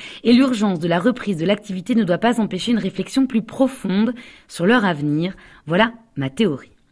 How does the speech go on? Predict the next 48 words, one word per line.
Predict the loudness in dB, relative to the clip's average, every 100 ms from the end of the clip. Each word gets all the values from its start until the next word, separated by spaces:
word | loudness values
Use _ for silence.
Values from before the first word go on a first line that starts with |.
| -20 -20 -8
Comme | 2 4
le | 4
résumait | 2 4 6 6
le |
producteur | 4 -2 -4 -2 -2 0
et | -4
distributeur | -6 -10 -10 -4 -2 -2
indépendant | -4 -6 -6 -6 -6 -6
Vincent | -2 -2 -2 -6
Maraval | -4 -4 -2 0 0
dans | -2
une | -4 -6
interview, | -4 -4 -2 -2 -2 -8 -16 -10 0
le | 2
risque | 0 -4 -2
aujourd'hui, | 0 2 0 -2
ce | -2 -4
n'est | -2
pas | -2
que | -2 -6
le | -4
consommateur | -4 -2 -2 -2 0 -2 0
choisisse | -2 -4 -6
de | -6
rester | -4 -4 -6 -8
chez | -6 -4
lui | -4 -4
plutôt | -6 -12
que | -10
de | -10
sortir. | -6 -6 -6 -2 -2 -2 -8 -18 -2
Il | 0 2
n'en | 0 -4
peut | -2 -4
plus | -2 -2 -2 -2
de | -2
rester | -2 -2 -4 -6
chez | -4
lui. | -2 -2 -6 -16 -16 -18
C'est | -12 0
que |
le | 0
créateur | 0 2 2 2 0 0
ne | 0
se | 0 -8
retrouve | -10 -12 0
plus | 2 2 0
artistiquement | -2 -2 -6 -6 -8 -8 -4 -4 -6